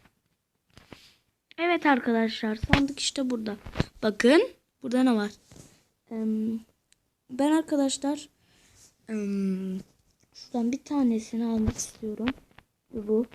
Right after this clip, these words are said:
bir de bu, bir de bu, bir de bu. Hemen şimdi giyineyim bunları. Ve hemen giyiniyorum. Tadam. Şuradaki ata bineceğim arkadaşlar.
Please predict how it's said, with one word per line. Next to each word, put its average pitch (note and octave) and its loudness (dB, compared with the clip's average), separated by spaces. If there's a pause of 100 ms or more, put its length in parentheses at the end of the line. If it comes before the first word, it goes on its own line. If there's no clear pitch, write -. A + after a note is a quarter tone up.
(120)
bir - -20
de G3+ -6
bu, A#3 0 (200)
bir - -20
de G3 -14
bu, B3 -4 (140)
bir - -16
de A3+ -8
bu. A3+ -10 (560)
Hemen B3+ 2
şimdi A3 -2
giyineyim F#3+ -2
bunları. F3+ -8 (2250)
Ve A#3 6
hemen B3+ 6
giyiniyorum. B3 4 (2000)
Tadam. E4+ 10 (1600)
Şuradaki C#4 0
ata C#4+ 2
bineceğim B3 4
arkadaşlar. A#3 -4